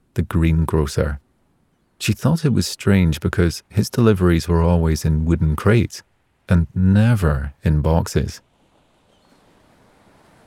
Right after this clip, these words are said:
When Miss Mackenzie heard that the cake contained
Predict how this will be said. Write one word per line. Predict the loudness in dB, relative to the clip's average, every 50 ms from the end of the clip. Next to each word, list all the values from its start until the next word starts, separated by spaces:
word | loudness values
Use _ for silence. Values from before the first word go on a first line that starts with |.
| _ _ _ _ _ _ _ _ _ _ _ _ _ _ _ _ _ _ _ _ _ _ _ _ _ _ _ _ _ _
When | 2 2 4 4
Miss | 2 2 2 2
Mackenzie | 2 2 4 4 2 4 4 2 2 0
heard | 0 2 0 0 2 0 -2 -2 -4
that | -6 -4 -2
the | -4 -4
cake | 0 2 2 2 0 -2 -8 -10
contained | -2 0 0 0 2 2 2 2 2 0 -2 -4